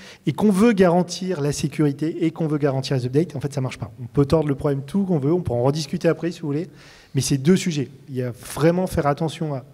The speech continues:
l'approche naïve héritage et respecter finalement le cycle de vie des produits. Alors, un autre challenge. Alors là, euh, Nicolas, c'est toujours, comme je disais, c'est une liste à Prévert. Euh, pff, je te la redonne. <laughs>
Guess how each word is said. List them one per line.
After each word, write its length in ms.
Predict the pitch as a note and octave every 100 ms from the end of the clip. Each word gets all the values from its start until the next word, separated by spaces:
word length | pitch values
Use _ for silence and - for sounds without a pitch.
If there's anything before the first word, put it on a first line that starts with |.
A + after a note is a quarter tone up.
| B2+
l'approche 420 | C3+ C#3+ F3+ E3
naïve 280 | D#3+ D#3+ D#3
héritage 560 | C#3 C3+ D3+ D#3 F3+ F#3+ - - _ -
et 260 | D3+ F3 - - - - - A#2 A#2+
respecter 540 | D#3 D#3 E3 - D#3+
finalement 300 | D3+ D3 C#3
le 80 | C#3
cycle 340 | C3+ - -
de 80 | C3+
vie 300 | C3 C3+ D3+ - - - -
des 400 | B2 A#2+ C3 D3+
produits. 420 | D3+ C#3 G#2+ - - _ _ - - - - - - -
Alors, 360 | E3+ D3 C3+
un 220 | D#3+ D#3 F3
autre 320 | B3+ B3+ -
challenge. 600 | - G3+ F3+ D3+ C3+ B2 - -
Alors 320 | C#3+ C#3 C3
là, 220 | F3+ G#3
euh, 200 | D#3 C3
Nicolas, 380 | C3 C#3 E3+ F#3+
c'est 140 | F#3
toujours, 220 | C#3 D3 C3
comme 120 | B2+
je 60 |
disais, 160 | B2+ G#3
c'est 100 | -
une 80 | C#3
liste 180 | D3 E3
à 120 | D3
Prévert. 480 | - C#3+ F3 A3+ - - - - - - - - - -
Euh, 480 | F3 D#3 D3 D3+ C#3+
pff, 340 | - - - - - -
je 100 | -
te 60 | C#3
la 120 | C3+
redonne. 420 | C3 C#3 D#3+ C4+
<laughs> 60 | -